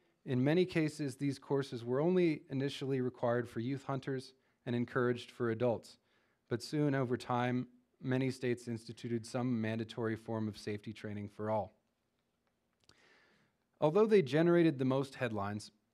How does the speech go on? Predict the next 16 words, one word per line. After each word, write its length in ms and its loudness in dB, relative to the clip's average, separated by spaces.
<clears throat> 400 -6
accidental 500 0
shootings 460 0
were 80 -2
not 240 0
the 100 -4
only 280 2
problem 600 -2
created 380 -4
by 160 0
the 100 -8
swelling 500 -2
numbers 400 -2
of 140 -8
inexperienced 680 -8
sportsmen. 520 -8